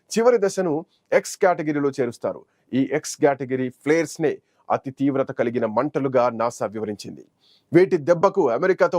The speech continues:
పాటు ప్రపంచవ్యాప్తంగా పలు చోట్ల రేడియో ధార్మికత బాగా పెరిగింది. దాంతో ప్రపంచవ్యాప్తంగా కమ్యూనికేషన్ వ్యవస్థలకు, శాటిలైట్స్ పనితీరుపై అంతరాయం కలిగింది. ఈ పరిణామం మన భూమిపై మరికొన్నాళ్ళు తప్పకుండా ఉంటుంది. వాతావరణంలో రేడియేషన్ ప్రవేశిస్తే ఏమవుతుందో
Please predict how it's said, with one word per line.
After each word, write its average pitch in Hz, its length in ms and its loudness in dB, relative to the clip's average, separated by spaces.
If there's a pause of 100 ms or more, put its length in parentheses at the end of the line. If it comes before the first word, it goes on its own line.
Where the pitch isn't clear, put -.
పాటు 160 180 2
ప్రపంచవ్యాప్తంగా 165 920 0
పలు 151 220 0
చోట్ల 156 220 0
రేడియో 160 320 2
ధార్మికత 147 480 -2
బాగా 139 420 2
పెరిగింది. 110 320 -10 (360)
దాంతో 120 280 -2 (360)
ప్రపంచవ్యాప్తంగా 131 880 0
కమ్యూనికేషన్ 139 600 -2
వ్యవస్థలకు, 151 480 0 (320)
శాటిలైట్స్ 151 580 2
పనితీరుపై 151 520 0
అంతరాయం 147 440 0
కలిగింది. 107 400 -6 (460)
ఈ 196 100 2 (100)
పరిణామం 180 540 2
మన 139 100 0
భూమిపై 160 540 -2
మరికొన్నాళ్ళు 151 640 0 (100)
తప్పకుండా 165 540 -2
ఉంటుంది. 95 280 -16 (400)
వాతావరణంలో 117 680 0 (320)
రేడియేషన్ 139 480 0
ప్రవేశిస్తే 151 520 -2 (160)
ఏమవుతుందో 160 460 2